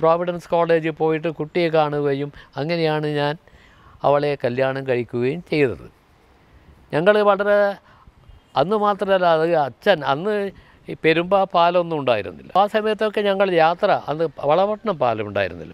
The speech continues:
പെരുമ്പാ പാലം ഉണ്ടായിരുന്നു. ഇവിടുന്ന് അച്ഛൻ വലിയ ജന്മിയാണെന്ന് നേരത്തെ പറഞ്ഞു.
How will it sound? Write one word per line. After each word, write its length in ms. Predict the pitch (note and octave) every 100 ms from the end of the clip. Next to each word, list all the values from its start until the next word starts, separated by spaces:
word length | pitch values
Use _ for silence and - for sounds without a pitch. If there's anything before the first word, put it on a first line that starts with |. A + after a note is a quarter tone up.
| -
പെരുമ്പാ 260 | C#3+ F3+ F3+
പാലം 180 | E3 A#2+ F#2+
ഉണ്ടായിരുന്നു. 360 | E2+ D2+ C2+ _ _ _ _ - - - - - D3
ഇവിടുന്ന് 440 | E3+ G#3+ A3 A3+ G#3+
അച്ഛൻ 200 | F3 A3 G#3+
വലിയ 180 | G3+ G#3+ F3
ജന്മിയാണെന്ന് 640 | F3 G3 A3+ G#3+ G#3 G#3
നേരത്തെ 240 | G3 F#3 F3+
പറഞ്ഞു. 300 | D#3 C3+ G#2